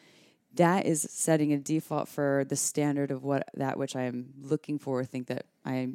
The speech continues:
I need or I'm used to. You can unlearn that as we can unlearn and learn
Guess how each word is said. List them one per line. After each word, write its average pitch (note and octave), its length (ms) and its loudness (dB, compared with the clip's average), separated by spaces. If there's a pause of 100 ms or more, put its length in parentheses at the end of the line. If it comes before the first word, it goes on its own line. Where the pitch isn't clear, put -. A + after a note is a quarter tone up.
(120)
I C#3 80 2
need C#3+ 340 4
or B2 100 -2
I'm B2 120 -4
used C#3+ 260 -2
to. A#2+ 180 -6
You F3 160 -6
can - 200 -2
unlearn D#3+ 600 0
that C#3 220 0
as C#3 220 -2
we C3+ 100 -6
can - 160 -6
unlearn C#3 420 -2
and C3 320 -2 (200)
learn C3+ 480 -2